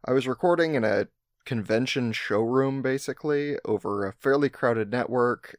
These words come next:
and we had our guest mic blow out,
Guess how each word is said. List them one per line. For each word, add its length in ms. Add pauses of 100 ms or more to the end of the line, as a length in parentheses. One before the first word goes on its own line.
(100)
and 300
we 100
had 160
our 140
guest 420
mic 300
blow 340
out, 380